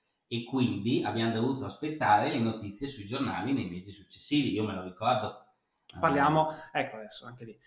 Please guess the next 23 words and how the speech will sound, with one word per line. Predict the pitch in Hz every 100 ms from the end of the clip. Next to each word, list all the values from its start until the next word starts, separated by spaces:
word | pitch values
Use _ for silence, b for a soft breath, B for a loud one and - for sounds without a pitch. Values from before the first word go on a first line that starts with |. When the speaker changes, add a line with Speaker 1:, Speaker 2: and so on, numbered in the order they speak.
| b b
Speaker 2:
sempre | - 139 147 147 143
per | 143
chi | 123 143
magari | 139 139 143
ci | 135
ascolta | 131 - 135 139 143 139 135 139 135 135 139 139 135 135
per, | 135 135 131
per | 135
la | 131
prima | 135 139
volta, | 135 139 139 131 143 139
è | 131
proprio | - - 135
di | 131
metal | 135 135 135 131
magari, | 131 139 139 175 180
stiamo | 151 151
parlando | 151 147 156
del | 143 139 -
black | - 156 160
metal | 156 143 143
norvegese, | 139 131 127 123 107 123
l'evento | 139 147 151 151 156 -